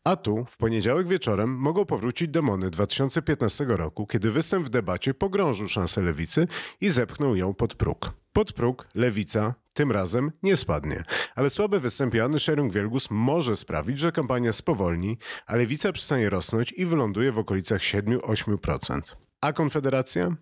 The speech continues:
Bosak Krzysztof ma doświadczenie i za sobą parę udanych debat. Przed sobą pierwszy występ w telewizji polskiej od niepamiętnych czasów. Czy przebije się przez polaryzacyjny zgiełk?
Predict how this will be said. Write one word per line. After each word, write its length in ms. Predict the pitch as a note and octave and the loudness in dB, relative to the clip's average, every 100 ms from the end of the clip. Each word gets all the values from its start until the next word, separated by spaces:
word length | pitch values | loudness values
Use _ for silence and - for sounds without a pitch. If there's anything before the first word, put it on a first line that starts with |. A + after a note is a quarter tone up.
| - | -6
Bosak 340 | G#2 F#3+ A3+ | -2 0 0
Krzysztof 440 | - - D#3+ D3 C3 | 0 0 0 0 0
ma 160 | D3 | 2
doświadczenie 600 | F#3 D3 A#2 G2 G#2+ A2 | 2 0 -2 -2 0 2
i 60 | E3+ | 2
za 100 | D3+ | 2
sobą 260 | D#3 C#3+ A2 | 2 0 0
parę 220 | A2+ C3+ | 2 2
udanych 360 | G#2 G2+ G#2+ | 2 0 0
debat. 420 | C#2+ D#2+ - - - _ | -2 -6 -6 -8 -10 _
Przed 320 | - G#3 G3+ | 0 2 2
sobą 340 | - F2 F2 G#2 - - - | 0 0 0 -2 -6 -18 -2
pierwszy 300 | F3 F3+ F#3+ | -2 0 0
występ 340 | A2+ - C#3 | 0 0 -2
w 40 | - | 0
telewizji 420 | C3+ D#3+ D#3+ G#2 | -2 0 0 0
polskiej 420 | F2 D#2+ - D#3+ | 0 -4 -2 0
od 180 | D#3+ A2 | 0 2
niepamiętnych 600 | B2+ C#3 G#2 G2 - E2+ | 0 2 0 0 -2 -4
czasów. 520 | - C3+ - - - - - - - - | -2 0 -2 -2 -6 -6 -2 -2 -2 -4
Czy 200 | - F3 | -2 0
przebije 400 | - E3+ A#2+ A#2+ | 0 0 2 2
się 160 | - A2 | 2 0
przez 200 | C#3 - | -2 0
polaryzacyjny 800 | C3+ B2 A#2 A2+ A2 B2+ A#2 G#2+ | 2 2 2 0 0 2 2 2
zgiełk? 560 | D#2 G#2 D#3+ - - | 2 2 0 -2 -12